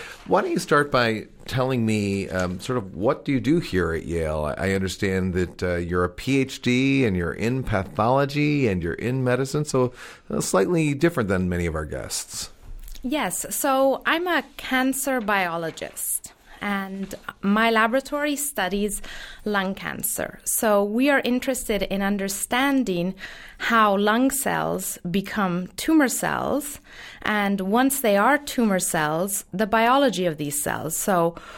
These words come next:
Speaker 2: why do they grow uncontrollably? Um, and how we can treat these cancer cells so that the tumor can shrink and go away.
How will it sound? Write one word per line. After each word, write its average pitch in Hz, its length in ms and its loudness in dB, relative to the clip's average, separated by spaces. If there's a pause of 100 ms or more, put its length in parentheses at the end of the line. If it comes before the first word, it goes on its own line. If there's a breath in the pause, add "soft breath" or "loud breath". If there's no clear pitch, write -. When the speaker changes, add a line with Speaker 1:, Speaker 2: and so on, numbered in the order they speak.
(160 loud breath)
Speaker 2:
why 233 420 6
do 220 160 -8
they 208 160 2
grow 202 380 0
uncontrollably? 180 1120 -2 (500 loud breath)
Um, - 300 -2 (100)
and 208 400 0
how 247 340 0
we 247 160 -2
can 202 300 -4
treat - 560 -4 (220 loud breath)
these 196 220 0
cancer 190 480 -4
cells 165 520 -2
so 220 140 2
that 190 220 0
the 196 100 0
tumor 196 420 2
can 180 480 -2 (140)
shrink 370 500 0
and 185 180 2
go 160 160 2
away. 160 380 0